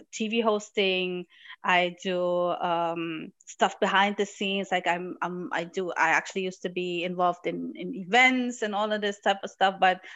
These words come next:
covid happened, and obviously a lot of things just went out the window, just like that, you know. So, um, I also have some other stuff where I work, like, on some different kind of projects, uh, like, we're working currently on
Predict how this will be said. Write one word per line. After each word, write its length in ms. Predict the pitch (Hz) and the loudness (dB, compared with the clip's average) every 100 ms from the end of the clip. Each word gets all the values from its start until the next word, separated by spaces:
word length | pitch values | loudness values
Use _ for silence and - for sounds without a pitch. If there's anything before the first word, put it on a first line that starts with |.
| - - | -18 2
covid 280 | 285 247 247 | 4 6 6
happened, 440 | 220 226 226 220 | 6 2 2 0
and 100 | 208 | 2
obviously 400 | 196 202 208 214 | 2 2 0 2
a 60 | 196 | 4
lot 140 | 190 | 6
of 100 | 196 | 4
things 240 | 190 190 - | 2 -4 -4
just 220 | 185 - | -6 0
went 120 | 180 | 2
out 160 | 175 - | 2 0
the 60 | |
window, 400 | 180 202 202 196 | 0 2 4 2
just 240 | 190 175 - | 0 -6 -6
like 120 | - | -2
that, 240 | 196 190 190 | 2 2 2
you 120 | 208 | -2
know. 180 | 185 196 - _ _ - - _ | -2 -4 -6 _ _ -20 -20 _
So, 460 | - 277 285 269 262 240 | 2 4 6 6 4 6
um, 420 | 233 226 226 208 | 8 8 4 0
I 160 | 214 220 | 0 2
also 720 | 226 226 - 226 208 202 196 - - | 4 2 4 6 6 6 2 -2 -4
have 400 | - 240 214 202 | 2 6 6 4
some 340 | - 190 185 - | 0 -4 -2 -2
other 240 | 214 233 | 0 0
stuff 280 | 226 - 214 214 | 0 2 2 4
where 180 | 208 | 4
I 40 | 190 | 4
work, 300 | 180 208 208 208 | 4 2 2 4
like, 260 | 190 190 - | 2 2 -2
on 480 | 190 185 180 175 175 - _ | 0 2 2 0 -6 -10 _
some 360 | - - 190 185 | -4 2 2 4
different 280 | 202 220 214 | 0 0 2
kind 160 | 196 | 4
of 100 | 196 190 | 2 4
projects, 680 | 190 190 196 180 185 - | 4 4 4 4 2 -4
uh, 640 | - 180 170 170 165 147 - - | -2 2 2 2 2 2 -2 0
like, 320 | 175 175 170 - | 0 0 -2 -2
we're 140 | 185 | 0
working 420 | 175 180 175 185 | 2 0 0 -4
currently 720 | - 180 175 175 170 170 175 - _ _ _ - | 0 0 0 -2 -2 -2 -4 -8 _ _ _ 0
on 340 | 175 180 180 | 2 2 0